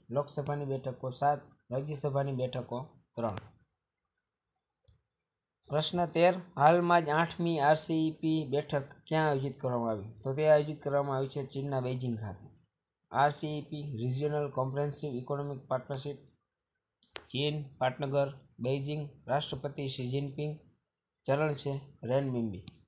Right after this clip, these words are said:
પ્રશ્ન ચૌદ, હાલમાં જ ફ્રાન્સના શોધકે માનવ ઇતિહાસમાં પ્રથમવાર જેટ સંચાલિત હોવરબોર્ડ પર ઇંગ્લિશ ચેનલ પાર કરવાનો રેકોર્ડ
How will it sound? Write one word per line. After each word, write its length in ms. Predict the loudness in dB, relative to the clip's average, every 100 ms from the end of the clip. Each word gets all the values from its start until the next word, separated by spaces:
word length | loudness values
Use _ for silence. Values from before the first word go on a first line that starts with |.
| _ -20 _ _ _ _ _ _ _ _ _ _ -4
પ્રશ્ન 340 | -2 0 0 2
ચૌદ, 420 | 6 6 6 0 -14 _ _ _ _ 2
હાલમાં 420 | 6 6 6 2
જ 20 |
ફ્રાન્સના 520 | 2 -2 0 -2 -2 -2
શોધકે 540 | -2 0 -2 0 -2
માનવ 380 | 0 0 0 -2
ઇતિહાસમાં 800 | -2 -2 -2 -2 -6 -6 -10 -4
પ્રથમવાર 540 | -2 0 0 -2 -4 -10 _ 0
જેટ 260 | 0 0
સંચાલિત 560 | -6 -6 0 0 0 -4
હોવરબોર્ડ 560 | -2 0 0 0 -2
પર 200 | -2 -10 -12 -16 -6
ઇંગ્લિશ 340 | -2 -2 -2
ચેનલ 320 | -4 -2 -2
પાર 240 | 2 2 0
કરવાનો 340 | -2 0 0
રેકોર્ડ 340 | -2 -2 -4